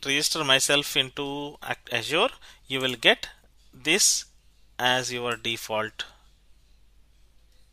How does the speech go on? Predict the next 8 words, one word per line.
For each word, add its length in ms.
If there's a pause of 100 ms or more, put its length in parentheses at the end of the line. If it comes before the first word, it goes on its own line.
(120)
primary 380
domain। 420 (1500)
Means, 640 (540)
अगर 200
यहाँ 160
पे 80
आप 160
देखोगे, 500